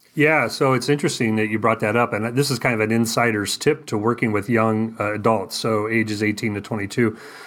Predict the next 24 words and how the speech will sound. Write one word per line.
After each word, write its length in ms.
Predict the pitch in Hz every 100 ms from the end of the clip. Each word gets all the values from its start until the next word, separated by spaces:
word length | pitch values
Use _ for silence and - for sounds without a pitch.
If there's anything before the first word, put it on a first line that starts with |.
| -
One 180 | 123 139
of 60 | 151
the 60 | 123
mistakes, 560 | 110 - 131 127 -
and 80 | 113
it's 100 | 110
not 140 | 147
a 40 | 143
mistake 420 | 113 - 120 120
here, 180 | 104 101
but 160 | 101 104
the 80 |
women 260 | 117 147 165
here 360 | 143 123 117 120
at 220 | 113 110
the 80 | 113
colleges 640 | 131 123 120 113 113 104
that, 260 | 113 107 -
that 240 | 113 113
I 60 | 107
work 200 | 117 -
with 160 | 113 110
are 80 | 104
just 320 | 120 -